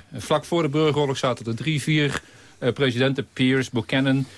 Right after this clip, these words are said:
die wel Noorderlingen waren, maar die eigenlijk met hulp en steun van het zuiden gekozen waren en, en ook die belangen van het zuiden behartigden. Lincoln was de eerste die niet uit het noorden kwam, die kwam uit het westen. Hij kwam van de frontier. Dit is de eerste man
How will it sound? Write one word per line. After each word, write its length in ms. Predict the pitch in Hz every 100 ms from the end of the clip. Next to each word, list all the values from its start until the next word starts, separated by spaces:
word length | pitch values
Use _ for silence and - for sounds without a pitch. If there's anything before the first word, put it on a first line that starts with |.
| - -
die 120 | 127
wel 160 | 120
Noorderlingen 500 | 117 190 151 127 117
waren, 420 | 107 104 104 139 156
maar 120 | 117
die 120 | 110
eigenlijk 380 | - 135 127 127
met 120 | 113
hulp 320 | 101 135 143
en 120 | 127
steun 280 | 101 139 123
van 80 | 110
het 100 | 101
zuiden 280 | 139 135 131
gekozen 440 | 127 131 120 113
waren 440 | 110 107 107 120 120
en, 140 | 127
en 160 | 123 117
ook 120 | 107
die 80 | 101
belangen 280 | 131 165
van 100 | 139
het 80 | 113
zuiden 300 | - 127 107
behartigden. 480 | 101 104 107 87 78 - - -
Lincoln 440 | 127 139 160 170 147
was 140 | 117
de 100 | 113
eerste 300 | 120 120 -
die 220 | 107 123 - - -
niet 260 | 127 131 -
uit 180 | 101
het 120 | 113 110
noorden 280 | 147 202
kwam, 300 | 127 101 135
die 100 | 160
kwam 160 | 127 107
uit 80 | 98
het 120 | 98
westen. 460 | 123 214 208 - 82 -
Hij 100 | -
kwam 160 | 113 131
van 100 | 120
de 80 | 110
frontier. 540 | - 185 190 - 98
Dit 140 | 104 151
is 100 | 135
de 100 | 165
eerste 300 | 180 165 139
man 360 | 113 107 147